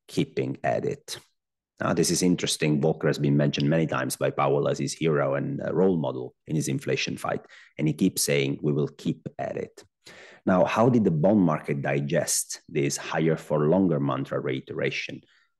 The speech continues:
The Fed was not only repriced to hike rates above five percent, but it was also repriced to keep them at least there for six more months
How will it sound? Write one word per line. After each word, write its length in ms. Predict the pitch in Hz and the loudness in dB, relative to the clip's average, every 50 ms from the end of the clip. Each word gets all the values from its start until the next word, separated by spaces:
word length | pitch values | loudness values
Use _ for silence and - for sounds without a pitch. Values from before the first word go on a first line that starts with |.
| _ - - | _ -8 -8
The 120 | - - - | -4 0 2
Fed 180 | 135 143 - | 2 2 2
was 140 | - 92 - | 0 0 2
not 180 | 98 95 90 92 | 2 4 4 4
only 300 | 92 90 90 87 82 - | 4 4 4 4 2 2
repriced 520 | - 85 80 73 80 92 90 90 87 - - | 0 -2 -4 -2 0 0 0 0 0 -2 -4
to 60 | 76 - 87 | -4 -2 -2
hike 240 | 85 80 - - - | -2 -2 -2 -4 -4
rates 260 | 80 78 76 - - | -2 -2 -2 -4 -6
above 380 | 78 76 71 69 80 101 123 - | -6 -6 -4 -2 -2 -2 -2 -2
five 280 | - - 69 - - | -4 -6 -6 -6 -6
percent, 480 | - - - - - - - - - - - | -8 -10 -8 -8 -8 -8 -8 -10 -10 -8 -6
but 100 | 80 - | -6 -6
it 160 | - - - | -6 -10 -10
was 80 | - 82 | -2 0
also 300 | 107 139 135 - 113 107 | 0 0 0 0 0 0
repriced 760 | 90 76 - - 95 98 85 73 67 69 69 - - - - | 0 0 0 0 0 2 2 2 0 -2 -4 -4 -6 -8 -8
to 60 | - - | -12 -12
keep 340 | - - - - - - - | -4 -2 -2 -2 -2 -2 0
them 180 | 80 76 76 - - | 0 0 0 -2 -4
at 200 | - 85 - - | -6 -8 -4 0
least 400 | 95 98 117 156 156 - - - | 2 4 4 4 2 0 -2 -2
there 400 | - 73 67 67 69 - - - _ _ _ _ _ _ _ _ _ _ _ | 0 0 0 0 -2 -6 -8 -12 _ _ _ _ _ _ _ _ _ _ _
for 200 | - - 92 85 80 | -6 -2 0 0 0
six 480 | - - - - 127 120 - - - | 0 0 0 2 2 0 0 0 2
more 220 | 92 92 92 87 82 | 4 4 4 4 4
months 600 | 82 82 90 85 71 65 64 64 - - - | 4 4 4 2 0 -2 -4 -6 -6 -8 -8